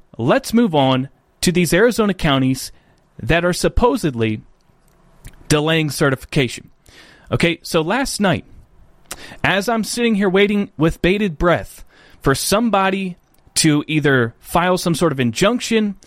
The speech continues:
a lawsuit, uh, for the Attorney General to prosecute, for, for somebody to come along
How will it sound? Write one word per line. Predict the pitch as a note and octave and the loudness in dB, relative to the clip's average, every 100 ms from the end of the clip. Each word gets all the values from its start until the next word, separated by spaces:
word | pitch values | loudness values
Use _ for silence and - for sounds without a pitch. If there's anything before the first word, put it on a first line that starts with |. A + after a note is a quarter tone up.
| - - _ - | -20 -20 _ -2
a | A#2 | 0
lawsuit, | A#2 F3 G#3 - G3 G3+ - _ _ _ - | 2 2 2 -2 -2 -2 -4 _ _ _ 0
uh, | A2 | 0
for | - C3+ | 0 0
the | C3 | 0
Attorney | - G3 F3+ | 0 0 0
General | D3+ E3 C#3+ | -2 -2 -4
to | - | -2
prosecute, | F#3 G3+ F#3 F#3 G3+ G3 - - B2 _ | 0 0 -2 -4 -2 -2 -4 -20 -20 _
for, | - D#3 D3 - | -2 0 0 0
for | D3 | -2
somebody | - C4+ C#4 D3 A2+ | 0 0 2 0 -2
to | G#2 C3+ | -8 -4
come | F#3+ B3 | 0 2
along | G#3+ D#3 B2+ C3+ | 4 4 2 -2